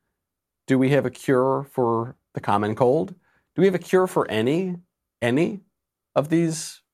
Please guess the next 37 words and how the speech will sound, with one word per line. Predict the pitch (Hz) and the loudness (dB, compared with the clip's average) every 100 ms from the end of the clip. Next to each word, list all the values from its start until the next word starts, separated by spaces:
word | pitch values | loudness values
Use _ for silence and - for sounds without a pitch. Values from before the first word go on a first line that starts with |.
| _ _ | _ _
viruses, | 147 131 156 160 165 160 | 0 2 2 -2 -4 -6
diseases? | 156 135 120 127 143 143 _ _ - _ | -4 -4 -2 -2 -4 -10 _ _ -20 _
No. | - 113 - - _ _ _ _ _ _ _ _ _ _ _ _ _ | 0 0 0 -4 _ _ _ _ _ _ _ _ _ _ _ _ _
People | - 233 254 240 | 2 4 4 4
who | 214 | 4
put | 202 196 | 2 2
their | 151 | 0
faith | - 147 147 165 | 2 2 2 2
in | 139 | 0
science, | 123 131 92 71 | 2 0 0 -4
we | - | -2
did | 110 | 2
a | 107 | 2
whole | 120 | 2
show | - 135 | 2 2
yesterday | 113 98 - 95 | 2 0 -2 -2
about | 92 90 | 0 -2
the | 101 | -2
false | 120 107 - | -2 0 0
god | 101 95 | 0 0
science, | 135 131 90 62 - - _ _ - | 0 -2 -2 -8 -14 -18 _ _ -2
people | 190 220 | 0 2
who | |
put | 220 220 | 2 2
their | 180 | 0
faith | - 160 147 110 | 2 0 2 0
in | 95 | 0
modern | 95 127 139 | 2 4 2
medical | 117 117 117 | 2 0 0
natural | 113 101 104 113 | 0 0 0 -2
science | 131 156 95 60 - - _ _ _ _ _ _ _ _ _ - - | 0 0 0 -6 -12 -14 _ _ _ _ _ _ _ _ _ -20 -4
are, | 92 - | -2 0
are | 127 135 | 2 2
going | 135 170 185 | 2 2 2
to | 180 | 2
be | 139 135 | 0 2
disappointed. | 156 151 151 190 214 214 - | 0 0 0 0 0 -2 -8